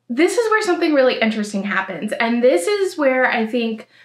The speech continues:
Julius A I really sets itself apart from something like Chat G P T, where you could ask it the same questions and get the,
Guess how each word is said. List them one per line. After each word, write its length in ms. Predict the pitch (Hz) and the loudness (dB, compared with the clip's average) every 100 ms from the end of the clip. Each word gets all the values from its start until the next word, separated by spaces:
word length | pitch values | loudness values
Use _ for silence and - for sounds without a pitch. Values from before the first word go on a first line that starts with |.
| _ | _
Julius 500 | 254 294 330 330 269 | -2 2 4 4 2
A 160 | 254 220 | 0 0
I 220 | 196 196 | 2 0
really 480 | 196 202 247 277 294 | -2 2 2 4 -2
sets 320 | 277 240 226 | -2 -2 -2
itself 400 | 254 - 214 202 | -8 -4 -4 -4
apart 580 | 202 - - 302 226 - | -8 -8 -2 2 2 0
from 140 | 226 | -4
something 480 | 220 214 208 220 220 | -4 -4 -2 -2 0
like 340 | 202 196 196 - | 0 -2 -4 -10
Chat 260 | - 208 202 | -4 -4 -2
G 120 | 208 | -4
P 160 | 208 214 | -6 -4
T, 240 | 294 254 | -4 -2
where 320 | 202 196 190 - - - | 0 2 0 -4 -18 -4
you 140 | 247 | -2
could 140 | 247 277 | 2 0
ask 360 | - 247 269 | 2 0 0
it 140 | 302 269 | -2 0
the 100 | 240 | -2
same 260 | 240 214 | 0 -2
questions 480 | 214 226 220 226 214 | 0 -2 -2 -2 -2
and 280 | - 208 202 | 0 -2 0
get 180 | 196 196 | -2 -4
the, 520 | 202 190 185 180 180 | -4 -4 -4 -2 -2